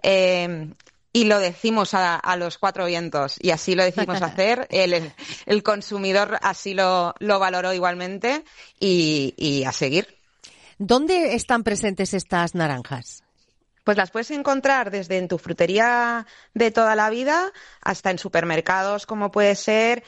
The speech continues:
Speaker 1: El Corte Inglés, Día, en Aldi también las puedes encontrar, en supermercados B M, en Alcampo, en Carrefour, o sea que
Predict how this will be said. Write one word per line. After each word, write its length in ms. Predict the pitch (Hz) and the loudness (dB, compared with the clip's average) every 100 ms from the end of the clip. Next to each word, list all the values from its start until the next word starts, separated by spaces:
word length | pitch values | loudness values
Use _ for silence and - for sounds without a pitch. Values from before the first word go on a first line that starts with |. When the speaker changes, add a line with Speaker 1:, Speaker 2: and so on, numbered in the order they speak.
| - - | -20 -6
Speaker 1:
El 120 | 160 | -4
Corte 220 | 175 165 | -2 -2
Inglés, 760 | 156 151 208 226 220 226 - - | -2 0 2 4 2 0 -4 -12
Día, 720 | - 180 208 202 196 202 202 - | -4 2 4 4 2 -2 -4 -6
en 160 | 170 170 | -2 0
Aldi 240 | 180 185 | 0 -2
también 260 | 170 170 165 | -6 -6 -4
las 140 | 160 | -2
puedes 260 | 180 170 170 | 0 0 0
encontrar, 720 | 156 151 151 214 220 220 226 - - _ | -2 -2 0 2 2 0 -4 -14 -20 _
en 680 | - 175 165 160 151 147 143 | 0 2 2 0 -2 -2 -4
supermercados 580 | - 175 156 151 165 151 | -2 -2 0 0 -2 -2
B 220 | 147 196 | 0 0
M, 500 | 233 220 220 220 220 214 - - - | 2 2 2 0 -2 -8 -18 -20 -4
en 180 | - 170 | 0 2
Alcampo, 920 | 156 202 233 247 226 220 226 226 226 - | 2 0 -2 -2 0 2 4 2 -2 -6
en 120 | 185 | -2
Carrefour, 880 | 175 156 151 233 254 247 240 240 240 _ - | -2 -4 -6 2 4 6 4 2 0 _ -12
o 40 | - | -2
sea 160 | 170 | 0
que 280 | 170 165 | 2 0